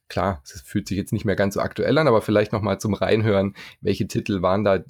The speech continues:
auf die wir uns gefreut haben, die dann noch gar nicht erschienen sind oder die vielleicht, äh, Schrott wa-, wurden. Und die erste reguläre Folge vom zehnten Januar zweitausendachtzehn war dann Ahead in Time.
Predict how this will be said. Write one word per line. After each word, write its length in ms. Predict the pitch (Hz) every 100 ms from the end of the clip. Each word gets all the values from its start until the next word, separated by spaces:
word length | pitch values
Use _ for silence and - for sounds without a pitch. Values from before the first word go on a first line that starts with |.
| -
auf 120 | -
die 120 | 107
wir 80 | 95
uns 160 | 92 -
gefreut 380 | 92 - 101
haben, 260 | 107 92 90
die 80 | 95
dann 260 | 95 90 -
noch 160 | 110 101
gar 180 | 110 135
nicht 180 | 143
erschienen 420 | - 107 143 151 165
sind 240 | 151 156
oder 180 | - 104
die 120 | 104
vielleicht, 360 | 107 98 95 -
äh, 320 | 95 90 90
Schrott 340 | - 123 127
wa-, 220 | 123 113 -
wurden. 440 | 113 127 131 151 - - - -
Und 100 | -
die 100 | 113
erste 320 | 104 117 - 123
reguläre 420 | 120 110 107 101
Folge 360 | - 131 151
vom 200 | - 123
zehnten 340 | 123 117 117 117
Januar 320 | 104 104 98
zweitausendachtzehn 680 | 104 98 98 - 104 - 101
war 120 | 92
dann 180 | 95 92
Ahead 320 | - 78 110
in 160 | - 104
Time. 440 | - 95 104 90